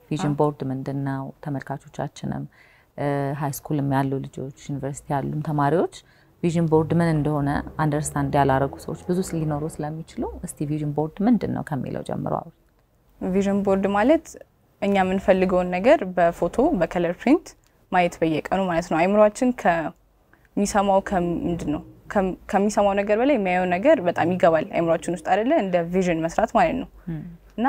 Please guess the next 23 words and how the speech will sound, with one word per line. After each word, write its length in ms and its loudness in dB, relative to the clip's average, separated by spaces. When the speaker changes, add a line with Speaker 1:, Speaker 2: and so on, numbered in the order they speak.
Speaker 2:
ቪዥን 340 0
ቦርድ 280 4
መጀመሪያ 420 2
ስሰራ 340 -2
በኖትቡክ 640 0
መስራት 300 0
ትችላላችሁ፣ 580 2
ክፍላችሁ 400 0
በየቀኑ 380 2
የምታዩበት 600 0
ክፍል 280 -4
ለጥፉት 440 -2
ምናምን 240 4
ብዬ 160 0
ነበር። 240 2
ከዛ 180 2
መጣ 300 -2
ስቲቭ 220 -4
ሃርቪ 220 6
የሚባለው 420 4
ሰውዬ 260 0
ነው 120 -4
ስለ 160 -2